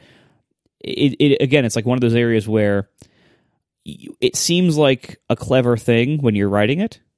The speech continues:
Um, and in, and in the case of, like, bug avoidance, like, it seems like, "Oh, this will be a quick fix for this weird little bug. I'll just wrap it in dispatch async and that will, that will fix the problem." But then you introduce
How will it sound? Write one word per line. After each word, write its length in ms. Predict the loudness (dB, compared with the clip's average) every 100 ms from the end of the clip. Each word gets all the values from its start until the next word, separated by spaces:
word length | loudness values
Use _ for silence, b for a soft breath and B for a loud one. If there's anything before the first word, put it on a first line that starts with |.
| _ -6
Um, 340 | -2 -2 -4 -2
and 120 | 0
in, 160 | 0 0
and 120 | -2 0
in 120 | -2
the 60 |
case 280 | 0 0 0
of, 140 | -2 -2
like, 200 | -4 0
bug 200 | 2 2
avoidance, 580 | 0 2 2 0 -4
like, 160 | -6 -6
it 100 | -6
seems 420 | -4 -2 0 0
like, 220 | 0 0
"Oh, 160 | 0 2
this 200 | 2 0
will 60 | -2
be 100 | -2
a 40 |
quick 240 | -2 -4
fix 280 | -2 -4 -4
for 100 | -4
this 160 | -4 0
weird 160 | -2
little 160 | 0 -2
bug. 300 | 0 0 2
I'll 120 | 0
just 200 | 0 -4 -8 _ -8
wrap 320 | -2 0 0
it 60 | -2
in 120 | -2
dispatch 300 | -2 -2 0
async 460 | -2 -2 -4 -4
and 340 | -4 -4 -4 -8 b b b
that 260 | 0 2
will, 380 | 2 0 0 -4
that 180 | -4 -2
will 80 | -2
fix 240 | -6 -8
the 80 | -6
problem." 400 | -2 -2 -4 -12 _ b b b b b
But 80 | -2
then 140 | 2 2
you 80 |
introduce 800 | 2 -2 -2 0 2 2 0 -8